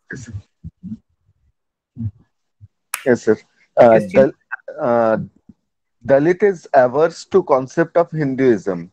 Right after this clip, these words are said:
Speaker 2: Even in the Gita, it is mentioned Sudras are given a right to read out. Sir, do
Speaker 1: Hmm.
Speaker 2: you think this idea should be rectified?
Speaker 1: Right to, yes, this is a good question, but Shudras are given the right to read out,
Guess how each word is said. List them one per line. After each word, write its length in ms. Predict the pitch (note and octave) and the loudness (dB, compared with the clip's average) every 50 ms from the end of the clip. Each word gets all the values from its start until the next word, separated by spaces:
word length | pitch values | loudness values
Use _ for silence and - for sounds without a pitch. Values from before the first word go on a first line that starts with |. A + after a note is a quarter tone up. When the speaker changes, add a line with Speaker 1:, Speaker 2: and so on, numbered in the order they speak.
| _ _ _ | _ _ _
Speaker 2:
Even 400 | C3 B2+ B2+ B2+ D3 D#3 D#3 D#3+ | -6 -4 -2 0 0 0 2 0
in 160 | D#3+ D#3+ D#3+ | -2 0 0
the 120 | D#3 D#3+ D3 | 0 0 0
Gita, 640 | A2+ F#2+ G#2 B2+ C#3+ - - E3 C3 B2 B2+ - - - | -2 -4 -4 -4 -4 0 0 2 2 2 2 0 -4 -8
it 180 | - C3 A2 C#3+ | -8 -4 -2 -2
is 140 | C3+ B2+ | -2 0
mentioned 480 | C3+ C3 B2+ B2+ C3+ C3+ - E3 D#3 D3+ | 0 0 0 -2 -2 -4 -4 -4 -4 -4
Sudras 560 | - - C3+ B2 A#2 G#2+ A#2 C3 C#3 C#3+ C#3 | -2 0 0 0 2 0 0 0 0 2 2
are 160 | D3+ D3+ C3 A#2+ A2+ B2+ | 0 0 0 0 -2 -2
given 420 | B2+ A#2 B2+ D3 D3 D3 D3+ D3+ _ _ - - _ - | -2 0 0 -2 -2 -2 -6 -12 _ _ -20 -20 _ -2
a 120 | A2 A2+ D3 | 0 0 2
right 280 | G#3+ B2 C#3+ D3 - _ - | 2 0 0 -2 -6 _ -2
to 100 | - E3 B2+ | 0 0 2
read 280 | G#2 A#2+ B2+ A#2+ G2+ | 2 2 2 2 2
out. 200 | G2 D2+ C#2+ D2 _ - - - - _ _ _ _ _ _ _ _ | 0 -2 -2 -8 _ -18 -18 -18 -18 _ _ _ _ _ _ _ _
Sir, 220 | - - D#3 C#3+ | -4 -2 -2 -2
do 160 | B2 C#3+ C3+ | -2 0 2
Speaker 1:
Hmm. 60 | C3+ | 2
Speaker 2:
you 100 | C#3+ D3+ | 2 2
think 380 | D3 - - F3+ E3+ E3 C3+ G#2+ | 0 -2 -2 -2 -2 -2 -2 0
this 200 | B2+ C3 - - | -2 -2 0 0
idea 360 | C#3+ B2+ B2 B2+ A#2+ C#3+ C#3+ | -2 -2 -2 -2 -2 -4 -4
should 220 | - - C#3 - - | -4 -6 -10 -6 -2
be 120 | C#3+ C#3 | -2 0
rectified? 640 | B2 A2+ A2 _ _ - C#3+ - - D#3+ C#3 G2 D#2+ - - - _ _ _ _ _ _ _ _ _ _ _ _ _ _ _ _ _ _ _ _ _ _ _ _ _ _ | 0 -2 -4 _ _ -8 -4 -2 -2 -2 -2 -4 -8 -12 -20 -20 _ _ _ _ _ _ _ _ _ _ _ _ _ _ _ _ _ _ _ _ _ _ _ _ _ _
Speaker 1:
Right 640 | A#3 F#3 C#3 A2+ A2 A#2+ A#2+ C3+ E3 F3 - _ | -18 -16 -16 -10 -8 -6 -4 -4 -6 -8 -10 _
to, 140 | - A#3 A#3 | -10 -8 -8
yes, 340 | G3 D#3+ F3 G#3+ G#3 F3 C#3+ | -6 -6 -6 -6 -6 -8 -8
this 240 | C3+ B2+ B2 - F#3+ | -10 -12 -12 -10 -10
is 100 | F#3+ G3 | -8 -8
a 60 | G#3+ | -6
good 300 | D#3+ C#3 E3+ G3 F#3 - | -6 -4 -6 -6 -6 -2
question, 580 | - F3 F3 F3 F3 - A3+ G#3 E3+ A3+ B3 G#3+ | 0 0 0 0 -2 -4 -4 -4 -2 -2 -4 -2
but 260 | D#3 D3 D3 D3 - | 0 0 0 0 -2
Shudras 640 | - - - C#3 B2+ A#2 A#2 E3 G3 A3+ A3+ G3 A3+ | -8 -8 -6 -6 -6 -2 2 4 4 4 4 4 2
are 80 | A3+ F3+ | 0 2
given 360 | D#3+ E3 F3 F3 G#3 A3 A3+ | 0 0 0 0 0 0 2
the 120 | A3+ A3+ G3 | 2 2 2
right 320 | E3 D#3 F#3 G3 F#3+ - | 2 2 0 -2 -4 -6
to 140 | - A3 G3+ | -6 -4 -4
read 260 | E3 F3 G3 F#3+ D#3+ | -2 0 0 0 2
out, 340 | F3 F3 F3 C3 - - | 2 2 2 0 -2 -8